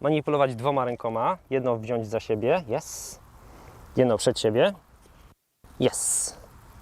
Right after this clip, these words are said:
I robimy sobie taki, taki troszeczkę taniec z pieskiem. Yes. I to jest, kochana. Zwabiamy go może lewo, później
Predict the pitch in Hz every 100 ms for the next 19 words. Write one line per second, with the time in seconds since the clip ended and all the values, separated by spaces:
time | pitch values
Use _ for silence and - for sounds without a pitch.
0 | - - - - - - - - 156 160
1 | 170 160 156 151 143 151 139 - - -
2 | - - - - - - - 120 - 117
3 | 127 123 120 113 120 113 - - 113 -
4 | 123 156 - - - - - - - -
5 | - - - - - - - - - -
6 | - - - - - - - - - -
7 | - - - - - - - - 113 -
8 | 98 - 95 120 175 - - - - -
9 | - - - - - - - - - -
10 | - - - - - - 120 123 127 110
11 | 110 110 135 170 160 - 120 117